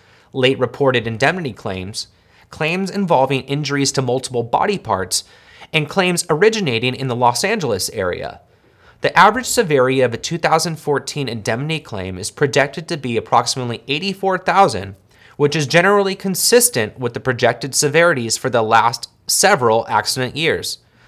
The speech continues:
The W C I R B currently projects the total statewide ultimate loss in all injuries that occurred on or before December to the end of two thousand fourteen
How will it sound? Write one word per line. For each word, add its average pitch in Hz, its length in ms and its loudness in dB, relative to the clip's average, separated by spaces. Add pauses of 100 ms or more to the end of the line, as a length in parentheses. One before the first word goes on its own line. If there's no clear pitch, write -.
(520)
The 151 80 -2
W 185 340 2
C 196 200 2
I 165 120 4
R 151 100 6
B 147 140 -2
currently 214 480 -4
projects 113 460 -2
the 123 120 -6
total 131 300 -2
statewide 110 720 2
ultimate 135 420 0
loss 156 360 4
in 127 200 -10
all 190 300 4
injuries 107 600 -4 (320)
that 131 120 2
occurred 160 540 -2
on 160 320 4
or 180 40 -2
before 143 460 0
December 123 840 0 (180)
to 135 100 -10
the 120 160 -8
end 135 160 -2
of 127 120 -6
two 143 140 -4
thousand 139 420 2 (320)
fourteen 113 640 -4